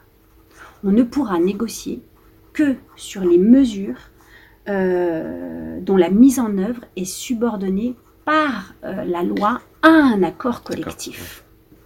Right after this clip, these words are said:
Speaker 1: La question, elle portait sur, euh, donc un, un accord unique sur la qualité de vie avec différents thèmes. Parmi ces thèmes qui étaient, euh, donc privilégiés, il y avait le télétravail.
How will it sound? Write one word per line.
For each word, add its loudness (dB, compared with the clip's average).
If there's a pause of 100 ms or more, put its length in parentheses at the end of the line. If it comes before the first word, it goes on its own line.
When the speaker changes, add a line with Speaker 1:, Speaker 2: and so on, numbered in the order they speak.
(120)
Speaker 1:
La -4
question, -4
elle 4
portait -6
sur, -10
euh, -6
donc -2
un, -8 (100)
un 2
accord -4 (100)
unique -2 (260)
sur -18
la -12
qualité -4
de -6
vie -6
avec -6 (100)
différents -6
thèmes. -2 (760)
Parmi -2
ces -6
thèmes -2
qui -10
étaient, 4
euh, -4
donc 0
privilégiés, 0
il 2
y 0
avait 0
le -6
télétravail. -6